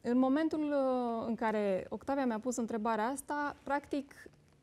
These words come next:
deja în mine se întâmplase o schimbare fundamentală, în sensul în care am simțit că procesul meu creativ s-a, s-a, s-a,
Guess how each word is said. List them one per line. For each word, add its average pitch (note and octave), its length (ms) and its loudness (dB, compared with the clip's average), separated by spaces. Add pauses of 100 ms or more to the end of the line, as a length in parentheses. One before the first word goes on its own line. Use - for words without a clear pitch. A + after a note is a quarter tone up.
(340)
deja A#3+ 720 2 (220)
în A#3 260 4
mine C#4 220 6
se C4+ 100 -2
întâmplase A#3 400 -2
o G#3+ 40 -2
schimbare G3 580 -4 (320)
fundamentală, G3 800 -4 (440)
în A3+ 120 -6
sensul B3+ 420 -2
în A#3+ 80 0
care B3 600 0
am A3 200 -4
simțit G#3+ 320 -4
că A#3+ 60 -4
procesul A3+ 440 -4
meu A3 80 -4
creativ A3 680 -4
s-a, G3 800 -4 (1080)
s-a, F#3+ 280 -2 (160)
s-a, G#3 280 -2